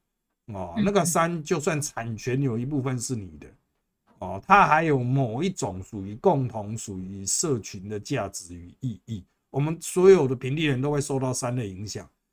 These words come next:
Speaker 1: 而山上的人也会受到受惠、受赐于平地人。哦，平地人会提供你粮食，提供你工作机会，提供你金钱，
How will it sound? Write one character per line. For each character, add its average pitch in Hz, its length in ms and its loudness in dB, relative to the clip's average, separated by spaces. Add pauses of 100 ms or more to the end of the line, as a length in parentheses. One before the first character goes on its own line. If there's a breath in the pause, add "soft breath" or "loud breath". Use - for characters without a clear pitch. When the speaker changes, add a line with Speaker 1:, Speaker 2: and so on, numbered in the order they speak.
(100)
Speaker 1:
而 156 160 0
山 185 240 4
上 185 180 6
的 143 80 2
人 135 80 4
也 117 80 0
会 139 140 0
受 143 200 -2
到 131 300 0
受 135 380 2
惠、 117 340 0
受 139 300 0
赐 139 240 -4
于 110 100 -2
平 98 300 -10
地 110 160 -6
人。 78 200 -12 (260)
哦， 104 100 -10
平 117 180 -6
地 143 80 0
人 110 180 -2
会 135 120 -2
提 117 180 -8
供 120 160 -4
你 104 80 -6
粮 90 320 -12
食， - 240 -10 (380 soft breath)
提 139 120 -2
供 156 160 4
你 117 120 -2
工 135 200 -2
作 127 160 -2
机 113 200 -6
会， 120 100 -2
提 110 160 -8
供 120 180 -4
你 107 100 -6
金 101 300 -8
钱， - 220 -10